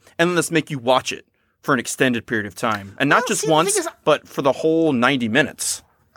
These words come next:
Speaker 2: Ah, see, the thing is, I don't, I didn't feel like they pushed it as, it, like, there are certain movies that they, they go out. Okay, for instance, the, what is it called? The, the Green Inferno?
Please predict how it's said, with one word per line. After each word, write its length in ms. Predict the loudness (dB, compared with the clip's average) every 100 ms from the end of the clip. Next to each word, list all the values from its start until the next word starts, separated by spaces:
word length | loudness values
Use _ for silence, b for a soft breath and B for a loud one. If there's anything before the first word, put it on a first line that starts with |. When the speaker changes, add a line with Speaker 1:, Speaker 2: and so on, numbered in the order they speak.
| -6
Speaker 2:
Ah, 180 | -4 -2
see, 160 | 0 0
the 120 | 0
thing 140 | 0
is, 120 | 2
I 140 | 2 2
don't, 260 | 0 -4 -12 _ -4
I 100 | -2
didn't 360 | 0 -2 -4 -8
feel 300 | -8 -6 -2
like 320 | -2 -2 -2
they 200 | -2 -2
pushed 440 | -4 -4 0 0
it 220 | -2 -6 -6
as, 240 | -4 -4 -10 -4
it, 280 | -4 -2
like, 240 | -2 -2 -4
there 260 | 0 2 4
are 60 | 2
certain 420 | 0 -2 -4 -2
movies 600 | 2 2 4 2 0 -4
that 340 | -2 -2 -2 -8 B B B
they, 360 | -2 0 0 -2 _ _
they 220 | 0 0 2
go 220 | 2 2
out. 200 | 2 0
Okay, 140 | -6 -6
for 220 | 0 0
instance, 400 | 0 -6 -8 -4
the, 420 | 0 2 2 0
what 140 | 0 -2
is 80 |
it 80 | -4
called? 280 | -2 -2 -2
The, 420 | -2 -2 -2 -4
the 60 | -4
Green 240 | 0 2
Inferno? 800 | 2 0 0 2 2 2 2 0